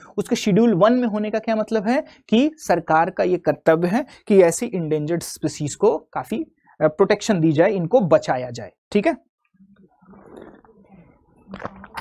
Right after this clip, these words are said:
Now, यहां पर एक टर्म आया साइट्स। साइट्स का फुल फॉर्म क्या है और साइट्स क्या है,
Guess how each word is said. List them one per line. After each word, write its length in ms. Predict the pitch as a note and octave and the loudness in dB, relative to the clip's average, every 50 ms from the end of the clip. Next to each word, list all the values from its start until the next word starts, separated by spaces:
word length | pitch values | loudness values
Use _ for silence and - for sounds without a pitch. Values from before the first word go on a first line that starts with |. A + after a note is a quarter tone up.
| - - - - | -16 -8 -2 2
Now, 240 | G3 G#3 F3 D3+ B2+ - _ _ - _ _ - F#3 | 4 4 4 4 2 -2 _ _ -20 _ _ -2 2
यहां 160 | G3 G3+ G3+ | 2 4 4
पर 100 | G3+ A3+ | 4 2
एक 140 | A3 A3 - | 2 2 4
टर्म 200 | A#3+ A3+ A3+ A3+ | 2 2 2 2
आया 180 | A3 A3+ B3+ B3+ | -2 -2 -4 -6
साइट्स। 640 | - - - A3 E3+ F3 E3+ D3+ - - - - _ _ _ _ _ | -6 -4 0 0 0 0 0 -4 -8 -12 -14 -14 _ _ _ _ _
साइट्स 380 | - - - G3+ G#3 A#3 A3+ - | -8 -2 2 2 2 2 0 0
का 100 | - A#3+ | -2 -2
फुल 160 | - A#3+ A3+ | -2 -2 -4
फॉर्म 300 | F#3+ - A3+ A#3+ C4 C4 | -2 0 0 0 0 0
क्या 140 | A#3+ B3+ B3 | 0 0 0
है 220 | A3 A3+ A#3 A#3 - - _ - - - | 0 0 -2 -4 -6 -14 _ -6 0 0
और 80 | F#3+ | 0
साइट्स 420 | - - - F#3+ G#3+ A#3 A3+ - - | 0 2 2 2 2 2 0 -2 -2
क्या 200 | - B3 B3+ B3+ | 2 2 2 2
है, 240 | A3 A#3 A#3 - | 2 -2 -4 -4